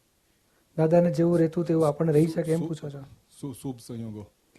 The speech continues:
Speaker 2: આપણને
Speaker 1: દા-,
Speaker 2: મળે?
Speaker 1: દાદાની વાત કરો છો?
Speaker 2: હા.
Speaker 1: દાદાને જેવા મળ્યા સંયોગો એવા
Speaker 2: હા.
Speaker 1: આપણને મળી શકે કે
Speaker 2: હા,
Speaker 1: નહીં?
Speaker 2: એ-, એવે-,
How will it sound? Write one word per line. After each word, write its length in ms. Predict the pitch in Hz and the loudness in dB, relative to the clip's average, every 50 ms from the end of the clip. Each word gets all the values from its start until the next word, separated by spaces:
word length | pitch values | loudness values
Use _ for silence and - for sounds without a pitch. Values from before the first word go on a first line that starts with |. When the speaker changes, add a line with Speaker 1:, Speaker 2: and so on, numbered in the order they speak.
| _ _ _ | _ _ _
Speaker 2:
આપણને 220 | 113 - - 156 | -12 -2 0 0
Speaker 1:
દા-, 40 | 156 | 0
Speaker 2:
મળે? 100 | - - | 2 2
Speaker 1:
દાદાની 360 | 156 156 165 185 202 208 214 | 2 4 4 4 4 4 2
વાત 220 | 190 180 170 - - | 0 0 -2 -4 -8
કરો 140 | 156 151 151 | -12 -12 -12
છો? 120 | - 156 | -14 -14
Speaker 2:
હા. 140 | 156 107 104 | -12 -8 0
Speaker 1:
દાદાને 340 | - 156 160 175 180 180 175 | 0 4 6 6 6 6 4
જેવા 240 | 156 180 180 180 | 4 4 4 4
મળ્યા 240 | 175 175 175 185 185 | 4 2 2 2 0
સંયોગો 420 | 175 - 170 165 165 165 151 156 165 | 0 -2 -4 -4 -4 -4 -4 -4 -2
એવા 120 | 160 165 | 0 0
Speaker 2:
હા. 60 | 156 | 0
Speaker 1:
આપણને 220 | 151 151 175 170 160 | 0 0 0 0 2
મળી 200 | 156 160 170 175 | 2 2 2 2
શકે 240 | 165 175 160 165 | 0 -4 -6 -6
કે 80 | 156 - | -8 -8
Speaker 2:
હા, 80 | - - | -10 -12
Speaker 1:
નહીં? 100 | 151 - | -10 -8
Speaker 2:
એ-, 120 | 135 127 | -8 -8
એવે-, 300 | 131 - 147 127 139 139 | -8 -6 -8 -8 -8 -8